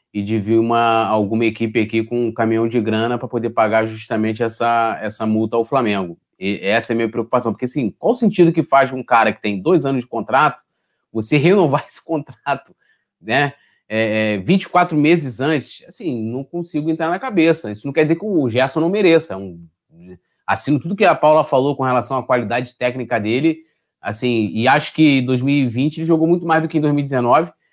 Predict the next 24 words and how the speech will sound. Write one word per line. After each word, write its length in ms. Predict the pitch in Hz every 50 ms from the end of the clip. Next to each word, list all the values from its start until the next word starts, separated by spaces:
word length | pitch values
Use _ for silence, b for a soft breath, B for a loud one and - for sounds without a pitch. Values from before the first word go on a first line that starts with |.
| _ _ _
né? 140 | - 107 120
Porque 160 | 117 - -
em 40 | 117
dois 100 | 117 120
mil 60 | 131
e 20 | 135
dezenove 240 | 156 156 165 185 214
ele 100 | 233 226
também 220 | 233 226 220 214
jogou 240 | 214 226 208 226 214
pouco, 280 | 220 196 208 185 175
chegou 200 | - 165 151 160
no 60 | 160 170
meio 140 | 165 160
do 80 | 160 165
ano 200 | 170 175 170 160
e 60 | 147
tal, 280 | - - 156 175 165 156
pá, 120 | 151 143 135
pá, 80 | 135
pá, 80 | 143 143
aquela 240 | 139 - 139 143 135
coisa 260 | - 143 139 135 117
toda. 420 | - 127 135 151 160 175 190 185